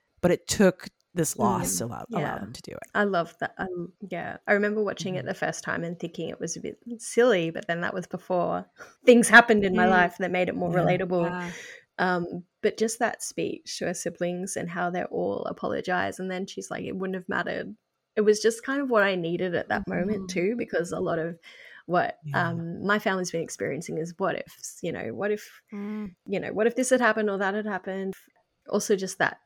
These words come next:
Speaker 2: understanding that she's not gone.
Speaker 3: Yeah.
Speaker 2: It's just a different sort of state of being, and she'll always be there in their
Speaker 1: Yeah.
Speaker 2: lives. And I think that's really something that I'm holding on to at the moment, in that just because someone's died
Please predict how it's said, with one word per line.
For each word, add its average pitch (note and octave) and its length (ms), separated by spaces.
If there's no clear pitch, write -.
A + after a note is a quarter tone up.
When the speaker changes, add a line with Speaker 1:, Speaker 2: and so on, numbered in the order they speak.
Speaker 2:
understanding F#3 540
that - 160
she's G3 240
not F#3 220
gone. - 540
Speaker 3:
Yeah. F#3 180
Speaker 2:
It's - 140
just - 180
a F#3 40
different - 420
sort G3 140
of F#3 80
state E3+ 380
of F3+ 180
being, E3+ 520
and E3 420
she'll - 400
always F#3 360
be F#3 160
there F3+ 200
in F3 140
their E3+ 180
Speaker 1:
Yeah. F3 60
Speaker 2:
lives. G3+ 520
And F#3+ 120
I F#3 60
think F#3+ 220
that's - 320
really F#3 460
something A#3 380
that A3 200
I'm G#3 140
holding G3 320
on F#3+ 180
to - 380
at G3 160
the G3 80
moment, F3+ 480
in F3+ 180
that - 260
just - 160
because - 260
someone's F3+ 560
died - 420